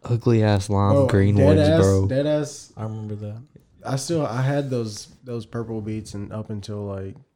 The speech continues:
Speaker 2: fucking four, thir-, two or three years ago. Till I
Speaker 1: Eh.
Speaker 2: threw 'em in the trash.
Speaker 1: <laughs> I would have thrown 'em in the trash too.
Speaker 2: I know.
Speaker 3: <laughs> The flat one,
Speaker 2: I have a
Speaker 3: too.
Speaker 2: pair. I have a black pair of Beats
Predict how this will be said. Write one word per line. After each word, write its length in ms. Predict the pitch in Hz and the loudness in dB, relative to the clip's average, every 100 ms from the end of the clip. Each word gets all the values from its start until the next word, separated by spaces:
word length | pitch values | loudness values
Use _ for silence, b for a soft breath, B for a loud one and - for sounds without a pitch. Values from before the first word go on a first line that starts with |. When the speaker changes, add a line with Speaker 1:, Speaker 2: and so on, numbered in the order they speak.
| _ _ _ | _ _ _
Speaker 2:
fucking 640 | - 104 98 95 92 101 - _ _ _ - | -14 -14 -12 -12 -12 -14 -16 _ _ _ -20
four, 140 | - - - | -20 -20 -14
thir-, 160 | 101 | -14
two 200 | 90 - | -14 -14
or 60 | 101 | -14
three 180 | 95 95 | -12 -12
years 180 | 104 98 | -10 -10
ago. 260 | 98 98 98 _ _ _ | -10 -12 -14 _ _ _
Till 100 | - 107 | -8 -2
I 20 | |
Speaker 1:
Eh. 100 | 120 | -2
Speaker 2:
threw 140 | 104 | -2
'em 100 | 101 | -8
in 60 | 92 | -10
the 60 | 92 | -10
trash. 420 | 98 98 95 - | -10 -10 -12 -4
Speaker 1:
<laughs> 160 | - - | -2 0
I 120 | 127 - | 0 4
would 100 | 143 | 4
have 140 | 127 | 4
thrown 200 | 139 135 | 4 6
'em 80 | 131 | 6
in 120 | 135 | 6
the 80 | 135 | 4
trash 400 | 131 143 139 135 | 4 2 4 2
too. 400 | - 165 165 185 175 | 2 2 2 0 -2
Speaker 2:
I 80 | 185 | -4
know. 580 | - - - 302 - 311 | -4 -2 -2 -4 -2 -4
Speaker 3:
<laughs> 60 | - | -2
The 100 | 123 | -2
flat 360 | - 123 123 120 | 0 0 2 2
one, 140 | 117 | 2
Speaker 2:
I 100 | 117 | 2
have 180 | 165 180 | 4 6
a 60 | 170 | 4
Speaker 3:
too. 60 | |
Speaker 2:
pair. 200 | 135 151 127 | 2 -2 0
I 40 | |
have 100 | 151 | 0
a 40 | 170 | -2
black 320 | 123 127 143 | -2 -4 -4
pair 180 | 131 117 | -4 -4
of 80 | 107 | -4
Beats 580 | 110 110 - - - | -8 -8 -12 -20 -20